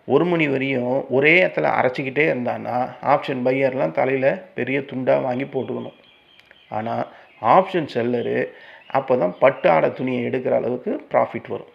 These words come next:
இவன் துண்டை போடணும், அவன் பட்டு சேரியே எடுக்கிற அளவுக்கு ப்ராஃபிட் வரும். இதுதான் ஃப்ரெண்ட்ஸ் ஆப்ஷன் பையருக்கும் ஆப்ஷன்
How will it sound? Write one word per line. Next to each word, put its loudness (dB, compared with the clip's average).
இவன் 0
துண்டை 2
போடணும், 0
அவன் 0
பட்டு 2
சேரியே 2
எடுக்கிற -2
அளவுக்கு -2
ப்ராஃபிட் -4
வரும். -14
இதுதான் 2
ஃப்ரெண்ட்ஸ் -6
ஆப்ஷன் -2
பையருக்கும் 0
ஆப்ஷன் 0